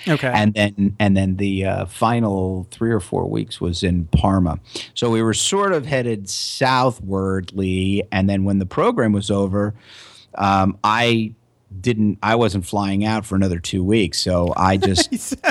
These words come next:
Speaker 2: kept on going south and went to Rome and then went to, uh, went to, uh, Greece. I went to Corfu and,
Speaker 1: Ooh,
Speaker 2: uh,
Speaker 1: cool.
Speaker 2: oh man, that, and let me tell you, so that, the, the greatest thing is, so all summer long, you know, you, you get the three-day weekend. So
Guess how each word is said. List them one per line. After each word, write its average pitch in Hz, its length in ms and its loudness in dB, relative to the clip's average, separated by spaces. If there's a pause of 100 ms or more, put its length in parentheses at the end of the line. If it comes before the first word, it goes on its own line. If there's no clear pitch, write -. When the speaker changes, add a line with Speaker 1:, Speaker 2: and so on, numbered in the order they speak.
(100)
Speaker 2:
kept 135 260 -2
on 117 180 2
going 127 300 0
south 131 500 0
and 107 280 -2
went 120 160 -2
to 113 100 -4
Rome 131 400 2
and 117 140 -2
then 110 280 -4 (340)
went 113 280 2
to, 113 400 2
uh, 104 480 0
went 113 220 0
to, 107 320 0
uh, 104 120 0
Greece. 110 520 0
I 110 40 2
went 104 200 -2
to - 60 -6
Corfu 117 920 0
and, 95 260 -2 (220)
Speaker 1:
Ooh, 101 40 0
Speaker 2:
uh, 101 100 -4
Speaker 1:
cool. 139 440 2 (300)
Speaker 2:
oh 82 100 -10
man, 82 400 -4
that, 95 200 -4 (220)
and 131 140 2
let 170 120 2
me 170 40 -2
tell 147 140 2
you, 131 60 4
so 123 120 -2
that, 110 260 -2
the, 117 120 -2
the 113 160 -4
greatest 156 280 -2
thing 151 120 -2
is, 127 100 -2
so 131 120 0
all 170 200 -2
summer 151 240 -2
long, 190 240 0
you 131 80 2
know, 110 80 0
you, 107 260 0
you 107 140 -2
get 107 140 0
the 107 80 -6
three-day 107 340 2
weekend. 123 460 -2
So 90 340 -2